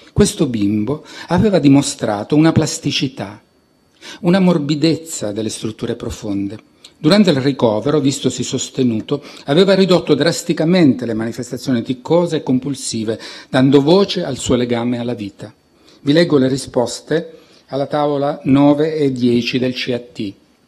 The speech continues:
C'era una volta un coniglio a cui non piaceva la sua camera. Un giorno volle chiamare un imbianchino per colorare la sua camera e allora se la fece di tutti i colori.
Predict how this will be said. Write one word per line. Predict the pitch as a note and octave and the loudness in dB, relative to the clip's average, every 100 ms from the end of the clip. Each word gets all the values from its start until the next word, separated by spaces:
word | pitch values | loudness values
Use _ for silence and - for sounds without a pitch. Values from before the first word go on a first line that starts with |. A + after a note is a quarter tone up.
| _ _ _ _ _ _ _ _ _ - _ _ _ - | _ _ _ _ _ _ _ _ _ -20 _ _ _ -4
C'era | F#3 G3 | 0 4
una | F#3 | 6
volta | C#3 C3+ C3+ | 6 4 4
un | D3+ | 0
coniglio | C#3+ C#3 G#2+ G#2+ A#2 C3 - - _ _ _ _ _ _ _ - | 2 -2 -2 -4 -6 -8 -12 -20 _ _ _ _ _ _ _ -12
a | - D3+ | -4 -4
cui | - A#2+ A#2 E3 - | -2 -2 -2 -2 -2
non | B2+ C3 | -2 -2
piaceva | D3 B2 G2+ G#2 | -4 -6 -8 -8
la | C3+ | -8
sua | - C3 | -8 -10
camera. | G#2+ F#2+ G#2 A2+ - _ _ _ _ _ _ _ - | -8 -8 -8 -10 -16 _ _ _ _ _ _ _ -2
Un | E3+ F#3+ | 4 4
giorno | D3+ B2 G#2 G2+ A#2 C3 C3 - - | 4 0 -4 -6 -4 -4 -8 -14 -4
volle | D#3+ D#3+ | 0 0
chiamare | D#3 D#3 E3+ D#3+ | 0 2 2 4
un | C3 | 6
imbianchino | C#3 C3+ C#3 C#3+ - A#2 A2 A#2 | 6 6 4 2 0 -2 -2 -2
per | C#3 B2+ | -6 -8
colorare | D3 C#3 C#3+ D#3+ D#3+ | -2 0 0 0 0
la | D3 | -2
sua | - C3 | -2 -4
camera | C3+ A2+ A2+ A#2+ A#2+ - - | -4 -2 -2 -2 -6 -12 0
e | D3 | 2
allora | D3+ E3+ D#3 | 2 0 0
se | C#3+ D#3 | -2 -2
la | D3 | -2
fece | C#3 A#2+ C#3 | -2 -2 -2
di | A#2+ C3 | -2 -2
tutti | A#3+ - | -2 -2
i | G3 | -2
colori. | D#3 A#2+ G#2+ A2 | 2 0 0 -4